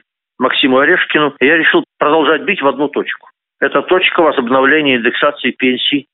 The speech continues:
работающим пенсионерам и инвалидам. Я напомнил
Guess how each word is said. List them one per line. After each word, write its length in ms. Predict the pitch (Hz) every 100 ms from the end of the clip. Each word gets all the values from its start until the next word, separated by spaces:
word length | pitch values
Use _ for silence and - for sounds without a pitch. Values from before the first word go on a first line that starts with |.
| _ _
работающим 640 | 123 120 127 131 117 - 117
пенсионерам 680 | 113 110 123 120 139 123 -
и 240 | 139 135
инвалидам. 460 | 123 117 98 92 92 _ _
Я 160 | 156 190
напомнил 680 | 190 185 160 139 120 -